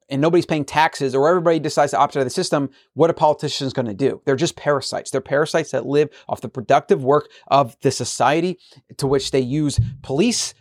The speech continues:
and military to enforce their power. And if that goes, or if any of the small stilts, you could say that holding up that house of cards or that very fragile structure on top, if any of those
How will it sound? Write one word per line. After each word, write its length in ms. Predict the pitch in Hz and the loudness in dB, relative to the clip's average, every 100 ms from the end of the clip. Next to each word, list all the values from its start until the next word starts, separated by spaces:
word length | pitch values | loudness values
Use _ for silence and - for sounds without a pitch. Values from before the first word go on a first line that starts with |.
| - | -6
and 140 | 151 | 2
military 520 | 226 208 151 123 131 | 4 4 2 -2 -2
to 120 | 131 156 | -4 -6
enforce 480 | 143 147 156 - - | -4 -4 -4 -4 -6
their 300 | 127 123 120 _ - | -2 -2 -4 _ -10
power. 380 | 131 123 87 _ _ _ | -2 -2 -4 _ _ _
And 240 | 135 127 123 | -6 -6 -6
if 100 | 120 | -6
that 240 | 120 160 151 | -2 -2 2
goes, 560 | 233 220 131 - - _ _ _ _ _ _ _ - | 2 2 0 -8 -18 _ _ _ _ _ _ _ -10
or 120 | 131 | -8
if 80 | 131 | -4
any 240 | 160 208 | 0 0
of 80 | 208 | 2
the 220 | 156 165 | 2 0
small 480 | 143 - 151 165 185 | -2 -6 -2 2 2
stilts, 640 | - - - 165 - - - _ _ _ | 0 -2 0 -2 -6 -12 -12 _ _ _
you 120 | 143 | -4
could 120 | 143 | -4
say 160 | - 160 | 0 2
that 160 | 151 127 | 4 2
holding 360 | 170 180 175 | 0 2 2
up 140 | 175 - | -2 -2
that 140 | 147 | 0
house 240 | 147 151 | 0 0
of 80 | 139 | -2
cards 340 | - 170 135 127 | 2 2 2 -2
or 120 | 123 | 0
that 240 | 131 131 | 2 0
very 280 | 120 139 156 | 0 0 2
fragile 420 | - 156 147 147 | 2 2 2 -2
structure 380 | 139 - 151 143 | -2 -2 -2 -2
on 80 | 135 | 0
top, 240 | 185 165 | 2 0
if 100 | 123 - | -2 -6
any 180 | 165 | -4
of 80 | 185 | -2
those 280 | 165 156 - | 0 -2 -4